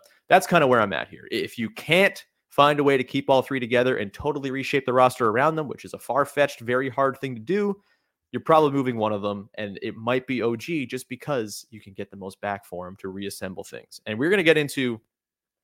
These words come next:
an example of a trade that does just that, that I think kinda rocks. We will do <laughs> that coming up on the other side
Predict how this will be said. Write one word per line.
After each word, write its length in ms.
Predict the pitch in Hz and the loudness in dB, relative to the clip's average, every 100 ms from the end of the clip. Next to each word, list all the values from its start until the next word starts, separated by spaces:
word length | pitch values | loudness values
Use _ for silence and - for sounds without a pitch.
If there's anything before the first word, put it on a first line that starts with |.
| _ - | _ -6
an 80 | 131 | -4
example 580 | 113 113 107 104 95 _ - - _ _ | 2 0 4 0 0 _ -20 -20 _ _
of 120 | - | -6
a 60 | 104 | -6
trade 340 | - 107 101 | -4 -4 -4
that 100 | 95 | -4
does 160 | 101 101 | -6 -4
just 240 | 117 110 | -4 -6
that, 280 | 120 98 - _ - | -6 -6 -8 _ -16
that 120 | 95 | -14
I 60 | 107 | -12
think 200 | 101 - | -14 -16
kinda 160 | - 95 | -16 -12
rocks. 360 | 78 - - - | -10 -12 -14 -16
We 80 | |
will 60 | - | -12
do 100 | 107 | -6
<laughs> 20 | |
that 200 | 95 - | -4 -2
coming 200 | - 110 | -2 0
up 100 | 107 | 0
on 60 | 98 | -2
the 80 | 101 | -4
other 120 | 98 | -2
side 380 | - 139 135 | 4 6 6